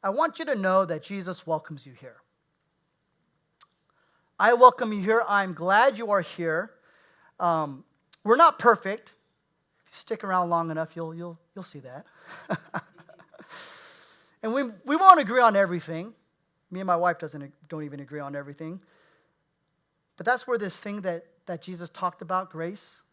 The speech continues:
that's where that comes in. And we must all assume that each Sunday there are going to be people here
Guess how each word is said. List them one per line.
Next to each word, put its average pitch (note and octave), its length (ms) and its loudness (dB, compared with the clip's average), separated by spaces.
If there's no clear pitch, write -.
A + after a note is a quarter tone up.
that's E3+ 180 -12
where F3 120 -12
that D3 180 -12
comes B2 240 -20
in. A#2 60 -20
And F3+ 120 -8
we A3+ 80 -6
must A#3 200 -6
all C#4 200 2
assume A3+ 400 -6
that F#3+ 160 0
each - 160 -16
Sunday G3 600 -2
there F#3+ 280 -2
are F#3 40 -4
going A#3+ 220 -6
to A#3+ 60 -10
be G#3 120 -10
people - 320 -10
here F#3 440 -6